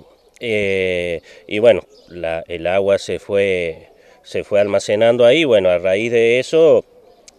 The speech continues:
salió por la, por la rejilla del baño, bueno, eso dio lugar a que se inundara, eh, parte de la casa, ¿no es cierto? Porque no, no fue, eh, por el techo, sino que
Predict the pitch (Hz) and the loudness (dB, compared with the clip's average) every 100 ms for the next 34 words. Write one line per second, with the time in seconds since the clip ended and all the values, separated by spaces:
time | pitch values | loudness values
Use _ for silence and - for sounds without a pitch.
0 | - - 101 98 104 110 127 117 101 90 | -10 -2 0 0 0 0 2 2 2 2
1 | 85 80 - 92 87 90 - 110 95 98 | 0 -4 -8 -6 -4 -6 -8 -8 -4 -2
2 | 98 98 117 143 104 85 - - 98 - | 0 0 0 0 0 -2 -8 -12 -10 -8
3 | 101 98 98 92 98 104 92 92 87 78 | -6 -4 -4 0 0 2 -2 -6 -10 -12
4 | - 90 85 85 85 101 98 85 76 - | -12 -10 -10 -8 -2 0 2 0 -4 -12
5 | - - - - _ - 101 90 85 80 | -20 -20 -20 -20 _ -6 -2 0 -2 -6
6 | 78 73 - - _ - 117 117 117 101 | -10 -12 -18 -20 _ 4 4 4 2 0
7 | 92 101 - 190 120 104 90 90 120 107 | 0 0 4 6 6 0 -6 -2 -2 -2
8 | 107 92 95 98 120 131 131 143 180 - | -4 -4 -6 -2 4 6 8 8 6 8
9 | 190 190 165 - 117 113 101 95 113 113 | 4 4 2 -2 -2 0 -4 -2 -2 -2
10 | 110 131 95 95 - 98 107 123 - 113 | 0 -2 -2 -6 -10 -4 0 0 0 -2
11 | 107 98 92 85 | 0 0 -2 -4